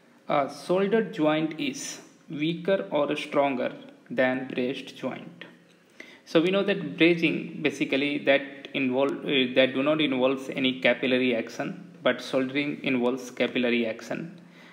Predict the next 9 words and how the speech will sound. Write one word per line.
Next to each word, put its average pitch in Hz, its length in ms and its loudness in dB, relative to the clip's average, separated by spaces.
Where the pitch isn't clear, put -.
And, 117 340 4
uh, 117 160 2
in 156 140 2
the 170 60 4
brazing 165 460 2
joint 143 340 2
gap 135 240 4
is 127 140 0
more, 123 420 0